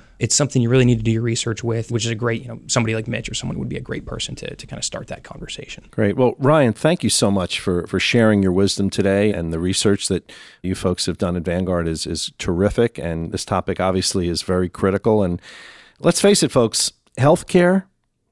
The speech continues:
Speaker 2: can destroy your wealth. I mean, I just saw a recent survey from Gallup that Americans borrowed an estimated eighty-eight billion dollars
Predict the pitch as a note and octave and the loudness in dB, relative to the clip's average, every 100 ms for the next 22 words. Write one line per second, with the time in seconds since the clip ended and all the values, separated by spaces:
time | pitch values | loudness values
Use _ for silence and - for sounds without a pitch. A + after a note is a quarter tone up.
0 | _ - G2 F#2 - - F#2+ A2+ A2+ A2 | _ -2 0 0 -2 2 4 4 4 2
1 | A#2 - - _ _ - G2 G#2 G#2+ A2 | -2 -8 -20 _ _ -6 0 2 4 2
2 | B2+ D3 B2 G#2 A#2+ A#2 A2 A#2+ G#2 G#2 | 2 4 4 4 2 2 2 4 4 4
3 | G2 G2 F2+ G#2+ A2+ F2+ - F2+ F#2 G#2 | 2 0 2 2 2 2 0 0 2 4
4 | B2+ C3 C3 B2 - G2+ G#2 G#2 F#2 E2 | 2 2 -2 0 2 4 6 4 0 -2
5 | A2+ - A2+ G2 F2 F2 - _ _ _ | -4 0 2 2 2 -2 -8 _ _ _
6 | A#2+ B2 C3+ C#3 - A2+ A#2 - - A#2 | 0 2 2 -2 -2 0 0 0 2 4
7 | B2 A2+ A2+ G#2 F#2+ G#2+ G2 G2 D2+ C#2+ | 6 4 4 2 2 2 2 2 0 -6
8 | - - | -8 -10